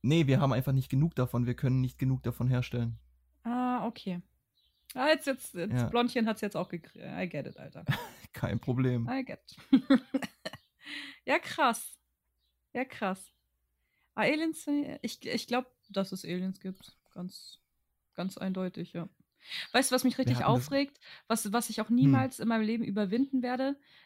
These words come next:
Speaker 2: Ähm, dass ich das nicht weiß. Dass ich auch niemals wissen werde, höchstwahrscheinlich, ob es wirklich Aliens gibt oder nicht. Oder ob nine eleven jetzt gefaked war oder nicht. Oder weißt du, das ist halt dieses,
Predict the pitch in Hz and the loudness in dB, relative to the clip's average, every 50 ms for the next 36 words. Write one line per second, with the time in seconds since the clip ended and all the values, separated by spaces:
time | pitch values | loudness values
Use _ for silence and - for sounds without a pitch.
0 | _ _ - 196 214 220 220 - - - 220 226 - - 247 - - _ _ _ | _ _ 2 4 4 4 4 2 0 0 0 0 0 0 -6 -6 -8 _ _ _
1 | - 226 226 220 - - 226 226 220 - - 208 190 202 202 196 190 190 - - | 0 2 2 2 2 2 4 2 2 2 -2 -2 -2 0 0 0 -2 -4 -6 -10
2 | - _ _ _ _ _ _ _ _ _ _ _ _ _ _ - - _ - 214 | -18 _ _ _ _ _ _ _ _ _ _ _ _ _ _ -20 -16 _ 0 0
3 | 208 - 220 - - 208 - - 233 247 269 262 262 247 247 - - 214 247 - | 2 2 0 0 -2 -2 2 4 6 6 6 6 4 2 0 -2 -4 -4 -4 -2
4 | - 226 202 196 196 185 196 185 196 202 196 - - 202 190 - - 190 196 208 | 0 0 2 2 2 2 4 2 2 0 -2 -2 -6 -4 -4 -2 -2 0 0 0
5 | 220 - - - - - _ _ - 226 240 - - 220 - - - - 214 220 | -2 -4 -8 -18 -20 -20 _ _ 2 2 2 4 2 -2 -2 -2 0 2 4 4
6 | 220 - 214 214 196 - - 190 190 196 190 190 185 170 - - 190 185 - - | 4 2 0 0 0 0 0 2 2 4 4 2 2 0 -2 -2 -4 -4 -4 -4
7 | 180 170 180 170 170 170 165 - _ - - - _ _ _ - 208 208 202 202 | -6 -4 -2 -2 -2 -4 -6 -10 _ -20 -20 -20 _ _ _ -2 2 4 4 4
8 | - - 214 240 226 - _ - 208 208 214 226 226 214 202 202 208 202 214 214 | 4 4 4 2 2 0 _ 2 4 4 6 6 4 4 4 4 4 4 4 4
9 | 202 208 208 - - 196 190 - 214 196 190 - - 190 170 139 170 185 185 175 | 4 4 2 -2 -4 -6 -2 0 0 0 0 0 -2 -2 -2 0 -2 -2 0 0
10 | 170 175 - - - - - - - - 196 208 214 233 240 - - 180 - 240 | -2 -2 -6 -8 -14 -20 -20 -10 -4 0 2 4 4 2 0 -2 -4 -4 -2 -2
11 | 247 - 226 - 240 233 202 202 208 196 220 214 - - | -2 -2 -2 0 2 2 2 0 0 0 0 -2 -2 -6